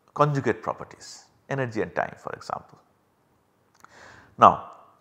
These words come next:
since we are talking about uncertainty, let us, uh, talk a little more about, uh,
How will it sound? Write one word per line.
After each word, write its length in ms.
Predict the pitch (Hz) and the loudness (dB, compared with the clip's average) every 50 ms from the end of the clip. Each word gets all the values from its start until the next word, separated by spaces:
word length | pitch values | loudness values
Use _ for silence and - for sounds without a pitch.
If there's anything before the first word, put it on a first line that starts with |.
| _ _ _ _ _ _ _ _ _ _ | _ _ _ _ _ _ _ _ _ _
since 240 | - - 156 147 160 | -4 -2 0 2 4
we 60 | 165 | 6
are 80 | - - | 8 10
talking 260 | 131 - - 254 254 | 8 8 8 6 6
about 220 | 247 220 214 196 156 | 10 10 10 10 10
uncertainty, 640 | 123 113 - 107 196 - 95 98 - - 247 277 - - - - _ _ - | 8 8 8 8 6 6 4 -2 -6 -6 -6 -8 -10 -14 -20 -20 _ _ 2
let 200 | 101 110 113 131 | 4 6 8 10
us, 380 | 143 170 - - - - - - - - | 8 8 6 4 -2 -10 -12 -8 2 6
uh, 300 | 110 104 101 101 101 - - - - - - - - - - | 8 8 10 8 8 6 2 -2 -14 -18 -18 -18 -10 2 4
talk 160 | 127 120 131 | 4 6 6
a 40 | 123 | 4
little 260 | 139 180 - 196 170 | 2 2 0 -2 0
more 240 | 147 151 156 151 139 | 4 6 8 10 10
about, 440 | 123 123 123 139 175 220 - - - - - - - - | 10 10 10 10 10 8 4 -2 -14 -18 -20 -20 -10 -2
uh, 500 | - 101 104 104 101 - - - - 110 | 2 4 6 6 6 6 4 0 -8 -14